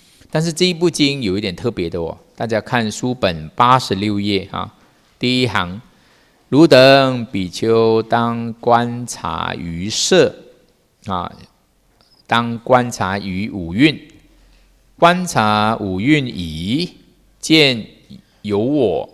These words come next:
异我相在否？”比丘们说没有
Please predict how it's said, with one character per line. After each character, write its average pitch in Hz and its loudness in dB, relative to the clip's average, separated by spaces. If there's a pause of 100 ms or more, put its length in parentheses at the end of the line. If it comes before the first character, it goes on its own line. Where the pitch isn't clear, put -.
异 185 0
我 90 -6
相 127 -4
在 123 2
否？” 80 -4 (880)
比 95 -6
丘 113 -4
们 104 -4
说 113 0 (320)
没 92 -6
有 95 -6